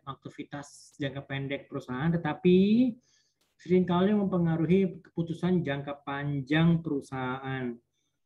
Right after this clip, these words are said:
Contohnya misalnya apa, eh, seperti kekuatan ekonomi, sosial, cultural, teknologi, kemudian politik dan hukum yang berlaku. Jadi, eh,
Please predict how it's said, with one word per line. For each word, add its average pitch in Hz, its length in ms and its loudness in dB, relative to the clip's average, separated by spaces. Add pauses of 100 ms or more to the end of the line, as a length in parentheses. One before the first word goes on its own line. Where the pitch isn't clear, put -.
(260)
Contohnya 185 460 4
misalnya 202 340 2
apa, 190 200 2 (200)
eh, 151 480 -4 (160)
seperti 170 400 -2
kekuatan 160 400 -4
ekonomi, 143 800 -2
sosial, 139 960 -6
cultural, 147 880 0 (480)
teknologi, 147 960 2 (560)
kemudian 170 480 6
politik 160 400 -2
dan 139 160 -2
hukum 143 240 -4
yang 139 240 -6
berlaku. 127 880 -4 (960)
Jadi, 196 320 4
eh, 175 840 2